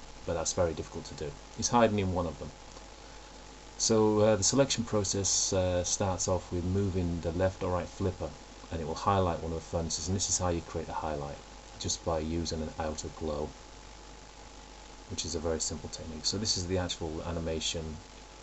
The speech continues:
uh, in the preview stage before it's uploaded into Future Pinball. So you can see the animation of the fire is just two s-, two frames. It's very effective, and then you just put Freddy in there, uh, with the flames behind him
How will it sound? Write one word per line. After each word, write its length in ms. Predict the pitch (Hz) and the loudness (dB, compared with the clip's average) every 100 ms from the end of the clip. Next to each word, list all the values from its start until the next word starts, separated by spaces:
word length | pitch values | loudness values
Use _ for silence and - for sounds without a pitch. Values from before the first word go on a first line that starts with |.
| - | -8
uh, 40 | 78 78 | -6 -2
in 80 | 85 | -4
the 40 | |
preview 400 | - 120 98 85 | 4 6 6 4
stage 340 | - 78 78 - | 0 0 -2 -6
before 260 | - 87 | -2 -2
it's 100 | 73 | -2
uploaded 340 | 78 80 82 80 | -4 -2 0 -2
into 160 | 80 | -4
Future 260 | - - - | -6 -8 -4
Pinball. 280 | 85 73 71 - - | -4 -2 -4 -6 -14
So 120 | - | -8
you 80 | 78 | -6
can 60 | 76 | -2
see 160 | - | 0
the 120 | 87 82 | 0 0
animation 460 | 80 80 80 - | -2 -2 -4 -6
of 60 | 71 | -8
the 80 | 69 | -10
fire 400 | - 76 76 73 | -4 0 0 -2
is 120 | - | -4
just 220 | - - | -4 -2
two 100 | - | -2
s-, 200 | - - - | 0 -2 -2
two 140 | 95 | -4
frames. 540 | - 80 76 78 - - - - - - - | -2 -4 -2 -4 -6 -8 -14 -16 -16 -16 -12
It's 120 | - - | -8 0
very 180 | 95 | 2
effective, 480 | 82 - 78 - 82 - | 2 0 -6 -4 -6 -4
and 100 | 80 | -6
then 80 | 80 | -6
you 100 | 73 | -6
just 160 | 78 - | -8 -10
put 120 | 76 | -12
Freddy 340 | - 80 78 | -6 -4 -4
in 140 | 80 76 | -4 -4
there, 240 | 76 76 - - - - - - | -4 -4 -6 -14 -16 -16 -16 -12
uh, 160 | 80 71 | -8 -6
with 140 | 76 | -6
the 40 | - | -8
flames 400 | - 80 80 78 | -6 -6 -4 -6
behind 440 | - 76 76 73 | -6 -4 -4 -4
him 160 | 78 | -4